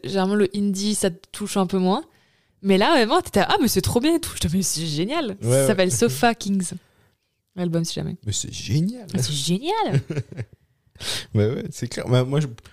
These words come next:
Speaker 2: enfin, euh, tu sais, indie, je me dis, ouais, c'est sympa, tu vois, mais de-, généralement, deux morceaux après. Mais là,
Speaker 1: Ouais.
Speaker 2: en fait, je trouve ça trop chill. Et genre, tu mets ça, on faisait autre chose toute la soirée.
Speaker 1: Ouais,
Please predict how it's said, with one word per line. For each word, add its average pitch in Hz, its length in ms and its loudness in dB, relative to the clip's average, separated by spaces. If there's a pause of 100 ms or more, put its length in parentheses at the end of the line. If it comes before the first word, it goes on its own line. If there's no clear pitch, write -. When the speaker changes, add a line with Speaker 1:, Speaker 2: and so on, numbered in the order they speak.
(420)
Speaker 2:
enfin, 117 180 0
euh, 107 580 -2
tu - 80 -6
sais, 151 100 4
indie, 131 240 2
je 117 40 0
me 110 80 2
dis, 131 140 0
ouais, 156 180 -2
c'est 123 120 -6
sympa, 156 340 0
tu - 120 -4
vois, 113 160 0
mais 104 220 -2
de-, 101 180 -6 (120)
généralement, 104 500 -2
deux 98 120 -4
morceaux 98 380 -4
après. - 200 -10
Mais 107 160 6
là, 143 160 4
Speaker 1:
Ouais. 123 60 4
Speaker 2:
en 101 40 0
fait, 143 160 -2
je - 80 -10
trouve - 140 -18
ça 90 120 -2
trop - 160 0
chill. 127 240 2
Et 92 80 0
genre, 95 140 -2
tu - 100 -8
mets 104 140 4
ça, 135 240 -2
on 107 100 -2
faisait 101 120 -2
autre 104 180 -2
chose 127 200 0
toute - 160 -16
la 110 100 0
soirée. 117 360 -2
Speaker 1:
Ouais, 226 200 2